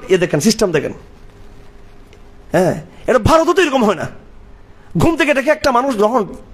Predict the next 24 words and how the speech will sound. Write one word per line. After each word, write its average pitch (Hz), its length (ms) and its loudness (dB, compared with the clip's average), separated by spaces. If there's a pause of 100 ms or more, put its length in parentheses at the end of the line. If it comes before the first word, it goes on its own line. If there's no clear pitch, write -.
(140)
রাত 165 240 0
এগারোটা 170 280 2
বেজে, 160 240 2
সে 226 380 0
তো 226 60 4
বুঝে 208 220 4
এখন 202 180 0
তো 202 100 2
তার 190 160 0
কোনো, 190 220 2 (520)
তাকে 180 200 0
কর্তৃপক্ষ 214 340 0
তাকে 240 140 0
কিছু 226 160 2
বলে 262 200 2
নেই। 165 120 -6 (500)
একজন 175 220 0
মানুষ 240 160 0
যখন 247 140 -2
ফাঁসি 233 180 2
হয় 233 100 2
তাকে 233 160 0
তো, 233 220 0 (580)
এ, 190 140 4